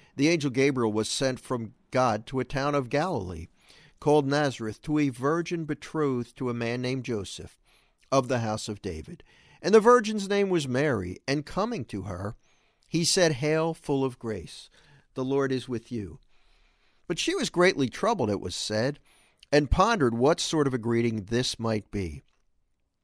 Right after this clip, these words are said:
Then the angel said to her, "Do not be afraid, Mary, for you have found favor with God. Behold, you will conceive in your womb and bear a son,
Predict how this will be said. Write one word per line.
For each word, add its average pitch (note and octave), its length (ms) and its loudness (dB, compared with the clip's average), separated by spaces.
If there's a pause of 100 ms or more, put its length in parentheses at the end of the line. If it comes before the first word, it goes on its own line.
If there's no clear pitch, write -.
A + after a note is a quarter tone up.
(360)
Then D#3 200 8
the C#3+ 160 4
angel E3+ 320 2
said A#2 300 0
to A2+ 100 0
her, A#2 240 2
"Do C3 280 -2
not C3+ 320 0
be C#3 160 0
afraid, B2+ 460 0
Mary, F#2 400 -4 (600)
for D#3+ 100 6
you F3+ 140 8
have F3 100 6
found C3+ 320 0
favor C3+ 560 0
with - 280 -4
God. F#2+ 380 0 (600)
Behold, E3 520 4
you C#3 100 -2
will A#2 100 0
conceive F3+ 720 -6
in E3+ 100 0
your E3 160 0
womb B2 340 2
and G2+ 120 -4
bear A2 240 0
a B2+ 40 -4
son, G#2 460 -4